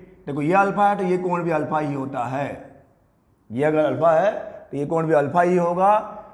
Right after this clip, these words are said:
और उस स्थिति में आप क्या करोगे, force को resolve कर सकते हो, एक इधर की ओर और एक इधर की ओर। तो इधर को हम ले लेंगे एम वन जी cos alpha। जहाँ से angle बनता है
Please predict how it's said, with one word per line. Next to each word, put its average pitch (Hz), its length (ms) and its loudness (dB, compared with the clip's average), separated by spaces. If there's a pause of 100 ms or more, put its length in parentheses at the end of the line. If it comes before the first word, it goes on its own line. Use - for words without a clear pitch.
(120)
और 139 160 -2 (160)
उस 226 240 -2
स्थिति 175 340 -4
में 156 540 -4 (100)
आप - 600 0
क्या 170 120 0
करोगे, 139 340 -4
force 175 320 2
को 180 100 2
resolve 165 380 4
कर 202 120 2
सकते 196 300 -2
हो, 196 140 4 (440)
एक 143 140 -6
इधर 185 240 4
की 185 140 -4
ओर 196 140 0
और 170 140 4
एक 156 120 -2
इधर 170 260 2
की 160 140 -4
ओर। 147 260 0 (520)
तो 139 60 -14
इधर 156 240 -4
को 185 80 -2
हम 175 100 -2
ले 165 80 0
लेंगे 151 340 0 (640)
एम 165 240 -4 (100)
वन 147 360 -2
जी 185 460 -2
cos 131 280 -6
alpha। 117 440 -8 (1040)
जहाँ 160 460 2
से 220 140 0
angle 208 400 0
बनता 175 380 2
है 214 200 4